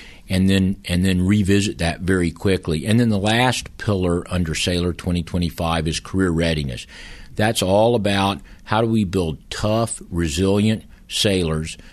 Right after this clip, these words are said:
who are able to take a punch and keep on fighting, uh, and the family support network, uh, for the folks that are enabling them,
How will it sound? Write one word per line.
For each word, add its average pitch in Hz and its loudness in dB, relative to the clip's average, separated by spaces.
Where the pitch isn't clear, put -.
who 90 0
are 82 0
able 101 0
to 90 -2
take 107 -2
a 101 -2
punch 104 -2
and 82 -2
keep 101 -2
on 87 0
fighting, 101 0
uh, 80 -4
and 113 2
the 101 0
family 131 0
support 131 -2
network, 82 -2
uh, 82 -2
for 92 -2
the 85 -2
folks 104 0
that 92 -4
are 87 -2
enabling 101 2
them, 98 2